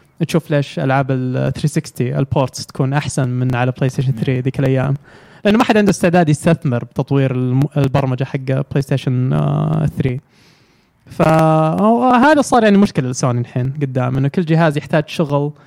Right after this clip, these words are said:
وكل لعبة تحتاج شغل خاص فيها تحديدا عشان تقدر تنقلها. آه، وب-، آه، لهالشكل شفتهم صاروا ي-، ي-، يتنقون الألعاب اللي يبغون ينقلونها.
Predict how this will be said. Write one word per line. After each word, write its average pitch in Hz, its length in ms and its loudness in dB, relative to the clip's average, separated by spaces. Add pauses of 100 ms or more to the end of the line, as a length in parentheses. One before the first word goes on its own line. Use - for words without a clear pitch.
(280)
وكل 202 200 2
لعبة 208 200 4
تحتاج - 360 0
شغل 185 360 0
خاص - 420 -2
فيها 160 260 2
تحديدا 131 480 -4
عشان 120 200 -12
تقدر 139 160 -2
تنقلها. 131 560 -2 (540)
آه، 151 220 0
وب-، 151 500 -2
آه، 175 240 0
لهالشكل 185 420 0
شفتهم 156 300 0
صاروا 143 300 2
ي-، 147 40 2
ي-، 160 80 -2 (140)
يتنقون 156 760 0
الألعاب 127 340 -2
اللي 127 100 -2
يبغون 123 260 0
ينقلونها. 123 500 0